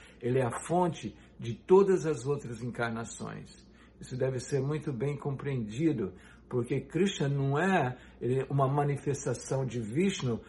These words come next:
como muitos pensam. Não é? Você, às vezes, pode até, ah, ah, googar, né? Dar uma googada, procura no Google, e lá talvez você vai encontrar que Krishna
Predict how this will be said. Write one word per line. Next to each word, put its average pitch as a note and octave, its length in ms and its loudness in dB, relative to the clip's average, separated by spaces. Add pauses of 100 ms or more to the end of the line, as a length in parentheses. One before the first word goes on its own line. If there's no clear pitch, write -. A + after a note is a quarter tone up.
(200)
como D3+ 280 6
muitos F3 540 2
pensam. D#3+ 640 -2 (380)
Não C#3 260 0
é? C3 60 0
Você, C3 340 -2
às B2 180 0
vezes, C#3+ 220 -2
pode C3+ 240 0
até, D3 340 4
ah, C3+ 300 0 (280)
ah, A2 380 0
googar, B2 760 4
né? C3+ 200 2
Dar B2 140 0
uma A#2 180 0
googada, B2+ 720 2
procura C3 540 -2
no A#2 240 -2
Google, F3 600 2 (240)
e A#2+ 80 -6
lá C#3+ 280 4
talvez D#3 360 -2
você D3+ 240 -4
vai D3 160 0
encontrar C#3 640 0
que A#2 120 -8
Krishna D3+ 680 -4